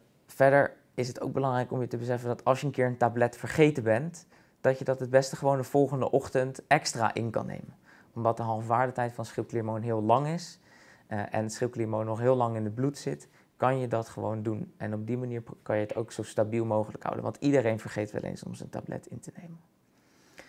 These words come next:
Verder is het zo dat, eh, we ook nog wel eens zien dat vrouwen met een zwangerschapswens toch een hele fluctuerende waarde hebben, ondanks dat ze alle adviezen, eh,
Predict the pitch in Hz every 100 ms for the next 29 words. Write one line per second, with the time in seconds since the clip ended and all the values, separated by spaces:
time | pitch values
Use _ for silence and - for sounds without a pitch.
0 | - - _ _ _ _ _ _ _ _
1 | _ _ _ - 143 147 147 135 127 135
2 | 127 117 - - _ - - - - 73
3 | - - - - - 143 139 123 120 113
4 | 120 117 110 - - - 113 113 113 107
5 | 113 110 123 123 - 113 110 107 - -
6 | - 123 139 143 - 120 - 107 107 110
7 | 107 117 123 120 117 - 151 156 143 139
8 | 139 - - 120 117 113 - _ 139 143
9 | 123 117 - 123 120 113 - - - _
10 | 104 104 104